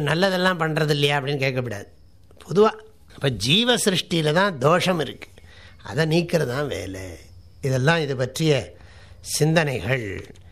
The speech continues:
அதனால இப்பெல்லாம், ஆ, என்ன சொல்லிட்டார்? இருபதாவது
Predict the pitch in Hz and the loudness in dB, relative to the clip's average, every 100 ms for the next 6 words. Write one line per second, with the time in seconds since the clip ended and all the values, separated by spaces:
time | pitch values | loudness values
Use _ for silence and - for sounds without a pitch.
0 | - - - - 113 113 117 160 185 117 | -20 -20 -20 -12 -6 -2 0 2 0 -2
1 | - - - - - - 123 139 160 - | -10 -20 -20 -20 -20 -12 -6 0 -2 -2
2 | - - 117 113 127 165 147 151 147 143 | -14 -10 -4 -2 2 2 2 0 2 0
3 | 127 160 190 190 175 | 2 2 4 4 2